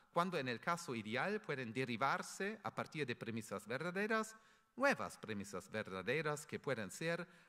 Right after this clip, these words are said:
almacenadas entre medio como conclusiones. De este modo, la lógica construye un ideal de la racionalidad. Este ideal de la racionalidad no es una descripción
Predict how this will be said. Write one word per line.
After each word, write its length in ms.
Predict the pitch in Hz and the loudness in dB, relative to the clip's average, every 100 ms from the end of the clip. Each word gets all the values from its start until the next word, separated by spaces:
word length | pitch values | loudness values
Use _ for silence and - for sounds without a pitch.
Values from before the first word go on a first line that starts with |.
| - | 0
almacenadas 960 | 151 160 117 - 101 127 151 143 139 - | 2 2 0 0 0 2 2 0 -2 -4
entre 280 | 120 107 101 | -6 -4 -2
medio 400 | 101 123 117 120 | -2 -2 -2 -4
como 400 | 117 95 87 107 | -4 -6 -6 -6
conclusiones. 880 | - 90 - 107 - 185 87 - - _ _ _ _ _ _ - - | -8 -12 -12 -6 0 0 0 -8 -18 _ _ _ _ _ _ -20 -16
De 300 | 135 147 196 | -4 4 4
este 340 | 262 - 220 | 4 0 0
modo, 580 | 196 104 98 147 220 - - | 2 2 2 0 -2 -4 -4
la 200 | 110 98 | 0 2
lógica 640 | 127 147 - 151 196 214 | 4 2 0 -4 -2 -2
construye 800 | - 120 - 131 131 147 185 277 - - _ _ | -2 -6 -2 -2 0 0 0 -2 -8 -20 _ _
un 140 | 151 143 | -4 -2
ideal 600 | 120 113 117 160 214 - 101 | 0 4 4 4 -2 -8 -6
de 140 | 123 | -2
la 180 | 113 95 | 0 -2
racionalidad. 840 | 107 147 - 139 123 110 117 92 - - _ _ _ _ _ - - - | 0 -2 -2 -4 -4 -2 0 0 -4 -14 _ _ _ _ _ -20 -20 0
Este 320 | 226 226 - | 2 2 -2
ideal 420 | 185 135 117 175 | 0 6 6 4
de 140 | 175 120 | 0 2
la 160 | 104 | 2
racionalidad 840 | 123 139 - 123 117 117 131 233 294 - _ _ - | 2 0 0 0 2 2 0 -2 -6 -20 _ _ -4
no 260 | 123 147 | 2 4
es 220 | 240 - | 2 0
una 200 | 151 135 | -2 0
descripción 1080 | 110 151 - 127 113 - 208 233 147 87 85 | 0 0 0 -4 -4 -2 2 4 4 0 -4